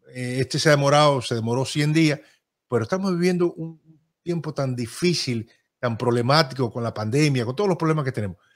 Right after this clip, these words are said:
Pero algo que sí me di cuenta ayer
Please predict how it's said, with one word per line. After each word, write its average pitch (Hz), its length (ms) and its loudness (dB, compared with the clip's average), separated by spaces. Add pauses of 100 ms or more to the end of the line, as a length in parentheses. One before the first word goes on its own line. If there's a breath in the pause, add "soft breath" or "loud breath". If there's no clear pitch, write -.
(140)
Pero 143 280 6
algo 226 560 2
que 139 560 -4
sí - 320 0
me 202 100 4
di 190 140 2
cuenta 175 340 0
ayer 165 500 4